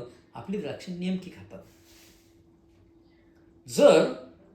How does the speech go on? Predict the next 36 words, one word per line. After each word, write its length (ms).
पाच, 340
दहा, 260
पंधरा, 300
वीस 280
बंच 220
आपल्या 280
प्लॉटला 340
असतील, 380
काही 240
झाडांना 360
दहा, 140
पंधरा, 300
वीस 220
घड 140
आहेत, 240
काही 200
झाडांना 320
पंधरा, 440
तीस, 480
पस्तीस, 440
पस्तीस 380
घड 140
आहेत, 280
ज्या 160
झाडांना 420
चार, 180
पाच, 300
सहा, 120
सात, 260
आठ 160
घड 200
आहेत, 180
अशी 300
बाग 400
चांगली 380
सांभाळा. 360